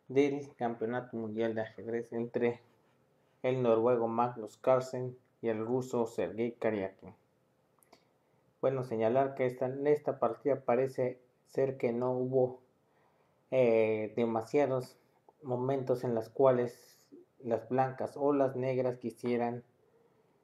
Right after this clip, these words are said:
arriesgar el todo por el todo como esperábamos que fuera para la última partida. De todos modos, vamos a ver los momentos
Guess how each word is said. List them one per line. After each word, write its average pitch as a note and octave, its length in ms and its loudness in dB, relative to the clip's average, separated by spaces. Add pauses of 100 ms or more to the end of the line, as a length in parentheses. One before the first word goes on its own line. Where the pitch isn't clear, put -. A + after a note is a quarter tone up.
arriesgar B2 800 4 (920)
el A2+ 160 -8
todo C3 280 8
por A2+ 120 4
el G#2 140 -2
todo C3+ 320 2
como A2 420 -2
esperábamos A#2+ 680 0
que A2 140 -8
fuera A#2 400 -2
para A2+ 200 0
la G2+ 100 -4
última A2+ 440 -4
partida. F#2 460 -8
De G2+ 80 -12
todos D3 300 0
modos, D3 360 2 (400)
vamos E3 240 0
a C#3+ 60 4
ver C#3+ 160 4
los C3 240 -2
momentos B2 640 -2